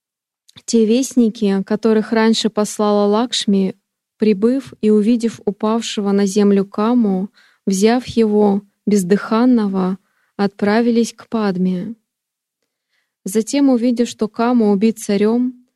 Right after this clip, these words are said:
Судхрити и все другие чрезвычайно обрадовались падению великого врага.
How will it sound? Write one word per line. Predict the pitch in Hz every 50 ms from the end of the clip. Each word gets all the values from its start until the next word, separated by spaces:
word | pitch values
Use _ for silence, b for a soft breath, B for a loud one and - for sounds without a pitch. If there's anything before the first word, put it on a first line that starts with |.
| _ _
Судхрити | - - - 214 - - - 226 226 240 262 240 - - 208 202
и | - - - 214
все | 208 - - 277 262
другие | 254 240 233 208 - 240 254 262
чрезвычайно | 247 - - 233 208 208 190 214 - - 240 240 240 240 233 220
обрадовались | 214 208 196 214 220 233 254 233 247 220 220 208 196 202 196 -
падению | - - 208 190 190 214 226 240 247 240 208 202
великого | 190 214 226 208 202 202 - 202 196 208
врага. | 196 208 214 214 196 202 202 190 180 180 180 226